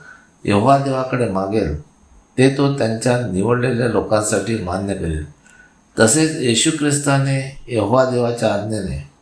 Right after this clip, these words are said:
मत्ते अध्याय दहा, ओबी एक, आपल्या बारा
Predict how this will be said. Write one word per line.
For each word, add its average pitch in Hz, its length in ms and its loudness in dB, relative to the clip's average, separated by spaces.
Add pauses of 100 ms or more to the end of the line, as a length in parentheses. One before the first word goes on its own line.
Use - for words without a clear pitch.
(500)
मत्ते 101 460 -2
अध्याय 101 360 -2
दहा, 101 460 -2 (180)
ओबी 95 420 0
एक, - 180 -6 (580)
आपल्या 147 340 2
बारा 127 340 0